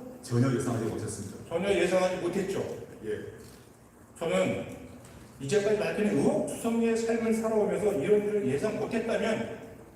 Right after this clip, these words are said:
Speaker 2: 저는 장관은 대한민국과 대한민국 국민을 너무 우습게 봤다고 생각합니다. 장관과 장관의 배우자가 보여준 삶의 궤적은 우리 사회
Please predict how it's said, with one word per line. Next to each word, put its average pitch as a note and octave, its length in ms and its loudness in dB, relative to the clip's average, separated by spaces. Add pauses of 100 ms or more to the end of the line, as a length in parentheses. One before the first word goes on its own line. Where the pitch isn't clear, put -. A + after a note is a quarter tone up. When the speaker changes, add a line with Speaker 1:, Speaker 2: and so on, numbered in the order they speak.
(240)
Speaker 2:
저는 G3 500 -2
장관은 F#3 460 -4
대한민국과 F#3+ 1400 0 (680)
대한민국 - 440 -2
국민을 F3 400 -2
너무 D3 400 -2
우습게 - 360 -4
봤다고 B2+ 340 -2
생각합니다. C3 680 -2 (840)
장관과 F#3 720 0 (300)
장관의 G#3 680 4
배우자가 A#3 480 2
보여준 G3 320 2
삶의 A3+ 360 0
궤적은 G3 580 2 (640)
우리 A#3+ 180 4
사회 - 580 2